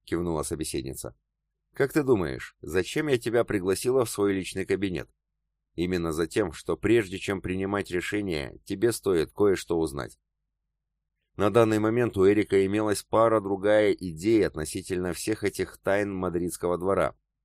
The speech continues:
но предположения, как говорили люди на Старой Земле, к делу не подошьёшь.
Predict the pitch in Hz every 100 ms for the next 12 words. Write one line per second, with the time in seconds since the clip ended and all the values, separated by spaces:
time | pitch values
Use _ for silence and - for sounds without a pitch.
0 | _ _ - 101 - 110 - 101 107 127
1 | 123 90 67 - 78 76 87 87 90 92
2 | 90 85 87 - - 90 - 90 85 78
3 | 82 87 110 117 - _ - 101 101 113
4 | 117 127 120 110 110 - 76 -